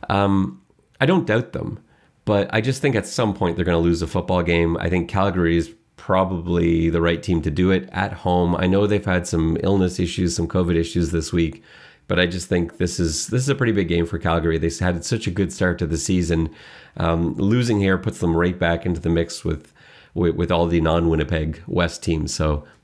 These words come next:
uh, I think they're gonna pull out all the stops and, and win this one. So I'll put Calgary.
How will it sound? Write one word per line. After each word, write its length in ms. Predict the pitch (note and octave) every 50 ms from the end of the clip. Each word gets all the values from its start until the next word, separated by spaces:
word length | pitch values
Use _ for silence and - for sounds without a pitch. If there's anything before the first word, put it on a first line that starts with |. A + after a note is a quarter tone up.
| - - -
uh, 220 | - E2+ D#2+ D#2+ D#2+
I 80 | F2
think 160 | E2+ G2 F2 -
they're 100 | C#3 -
gonna 160 | E2 E2 D#2
pull 220 | C#2+ - E2+ E2
out 80 | D#2+ D2+
all 100 | D#2 D2+
the 100 | D2+ D2
stops 380 | - - E2+ D#2+ D#2 - -
and, 320 | E2 E2 D#2 D#2+ D#2 - -
and 100 | D#2+ D#2+
win 140 | D#2 D2+ D2+
this 160 | D#2 - -
one. 180 | D#2+ D#2 D#2+
So 140 | D#2+ - E2+
I'll 100 | D#2+ D#2+
put 200 | - - F2 -
Calgary. 380 | - E2 D#2+ D#2 D#2+ E2 E2